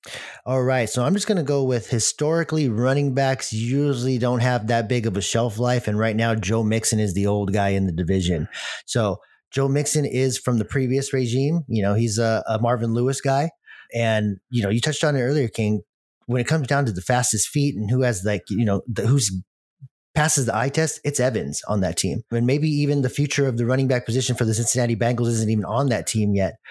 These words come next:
But right now, I think Mixon could disappoint for at where he's going at, his current A D P and where he's be-,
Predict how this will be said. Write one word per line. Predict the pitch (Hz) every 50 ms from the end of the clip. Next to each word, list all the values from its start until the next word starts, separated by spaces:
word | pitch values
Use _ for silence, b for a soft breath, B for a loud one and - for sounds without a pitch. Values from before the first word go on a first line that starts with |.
| B B B B -
But | - 120 110
right | 123 123 120
now, | 131 143
I | 143 135
think | - 135 117 107 101 - - _
Mixon | 110 107 107 113 131 131 - - - 147 143 139 -
could | - - 160 156 143
disappoint | 120 139 - - 120 - - 120 131 139 135 -
for | - 127 117 -
at | - 117 107 113
where | 117 123 131
he's | 131 123 104
going | - 120 123 131 131 135
at, | 135 127
his | 110
current | - - - 127 123 120
A | 120 120
D | 113 113
P | - - 139 139
and | 131 123
where | 113 113
he's | 117 107 95
be-, | - 117 113 -